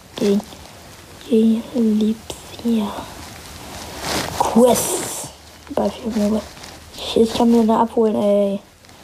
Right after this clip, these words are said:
Juhu. Wo bekomme ich? In, so, also als Skillspiel. Spielen.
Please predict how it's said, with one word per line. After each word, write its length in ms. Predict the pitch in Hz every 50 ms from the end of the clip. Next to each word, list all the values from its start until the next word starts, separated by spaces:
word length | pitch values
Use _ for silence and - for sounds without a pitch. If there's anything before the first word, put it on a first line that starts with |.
| - - -
Juhu. 800 | 359 392 403 - - - 466 494 494 480 466 453 440 403 339 330 - - - _ - - - - - - - - - - - - - - - - - - - - - - - - - - - - - - - - -
Wo 180 | 233 240 240 233
bekomme 540 | 233 240 - - 233 220 214 202 196 208 233
ich? 180 | 226 - - - - - - - - - - - - - - - - - - - - - - - - - - 311 - -
In, 640 | 262 233 226 226 214 214 208 208 208 202 202 233 - - - 233 -
so, 80 | - 233
also 280 | 233 208 208 220 -
als 300 | 240 226 233 233 233 -
Skillspiel. 520 | - - - 220 226 - - - - - - - - - - - - - - - - - - - -
Spielen. 720 | - - - - - - 254 214 208 214 202 208 208 208